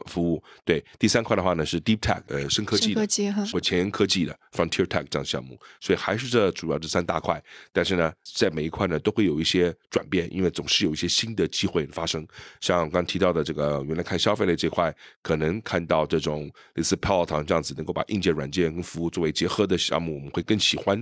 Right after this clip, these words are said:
Speaker 1: 同时呢，A R、V R的项目也在重新再看。之前看的时候呢，比较早，还不合适，但是五G时代来临的话呢，这个会是一个热点。啊，另外的话呢，我们对于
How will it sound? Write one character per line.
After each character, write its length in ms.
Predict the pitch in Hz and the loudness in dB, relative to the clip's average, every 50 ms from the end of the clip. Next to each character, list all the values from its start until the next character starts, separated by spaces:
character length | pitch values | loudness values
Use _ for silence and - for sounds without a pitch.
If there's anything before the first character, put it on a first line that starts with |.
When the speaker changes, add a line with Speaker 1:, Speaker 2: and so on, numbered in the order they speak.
| - | -2
Speaker 1:
同 140 | - 92 92 | -4 -4 -2
时 160 | 95 - - | 0 0 0
呢 220 | 90 90 85 85 - - _ - | 2 2 2 2 0 -2 _ 0
，A 120 | 101 101 | 2 4
R、 140 | 95 90 87 | 4 4 2
V 160 | 92 107 98 | 4 4 4
R 20 | |
的 80 | 85 85 | 4 2
项 180 | 82 - 92 82 | 2 0 0 0
目 140 | 85 82 78 | 0 -2 -4
也 60 | 64 | -6
在 340 | 62 - 76 73 73 69 64 | -2 -2 0 0 0 -2 -4
重 140 | - - 92 | -6 -8 -8
新 140 | 90 101 101 | -6 -4 -2
再 100 | - 85 | -2 -2
看。 220 | - - 85 - - _ _ _ _ | 0 -2 -4 -4 -6 _ _ _ _
之 100 | - 107 | -2 0
前 320 | - - 92 90 95 98 - - | 4 4 4 4 2 0 -4 -6
看 180 | - - 131 104 | -2 -2 0 0
的 80 | 92 85 | 0 -2
时 100 | - 80 | -4 -4
候 80 | 80 | -2
呢， 80 | 82 82 | -2 -2
比 100 | 76 90 | 0 2
较 100 | 98 90 | 0 2
早， 200 | - - - - - 78 73 - _ _ _ | 2 -2 -4 -4 -6 -10 -10 -10 _ _ _
还 120 | - - 80 | -6 -6 -2
不 140 | 85 104 98 | 0 0 0
合 140 | - 87 | 2 2
适， 260 | - - - 101 - - - - - | 2 2 2 2 0 -2 -6 -14 -2
但 120 | - 95 90 | 0 0 0
是 40 | |
五 140 | 87 78 80 | 0 -2 -4
G 140 | - - 113 | -4 -4 -2
时 120 | 107 - | -2 0
代 120 | - 90 87 | 2 2 2
来 160 | 78 78 101 | 2 0 0
临 140 | 104 92 82 | 0 -2 -4
的 80 | 82 | -4
话 160 | 78 85 80 78 | -2 0 0 0
呢， 140 | 71 69 69 | -2 -6 -8
这 100 | - 87 | -4 -4
个 60 | 90 | -4
会 120 | - - 80 | -2 -2 -4
是 180 | 73 - 78 | -4 -4 -4
一 40 | 73 | -6
个 100 | 76 76 78 - | -6 -8 -8 -4
热 160 | - 95 85 | 0 0 0
点。 200 | 76 73 65 - _ | 0 -2 -8 -10 _
啊， 80 | - 76 | -4 -4
另 180 | 76 104 107 98 | 2 2 4 4
外 100 | 95 95 | 4 2
的 60 | 92 | 2
话 160 | 82 95 90 | 2 2 2
呢， 160 | 82 80 76 - - | 2 0 -2 -4 -4
我 100 | - 76 | -8 -8
们 120 | 76 80 | -8 -2
对 120 | 76 85 82 | 0 0 2
于 100 | 80 | 2